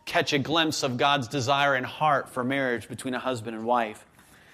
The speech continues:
And so Song of Solomon, chapter two, verse fifteen, and this is what the husband says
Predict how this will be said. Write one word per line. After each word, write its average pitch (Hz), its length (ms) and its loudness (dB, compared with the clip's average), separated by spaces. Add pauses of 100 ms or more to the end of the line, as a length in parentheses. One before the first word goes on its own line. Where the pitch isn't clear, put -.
(180)
And 135 80 -2
so 156 140 4
Song 190 300 4
of 190 80 -2
Solomon, 160 440 4
chapter 151 400 2
two, 139 320 2
verse 135 280 0
fifteen, 139 600 0
and 127 160 2
this 147 160 -2
is 170 120 -4
what 160 200 4
the 147 80 4
husband 131 460 0
says 120 580 0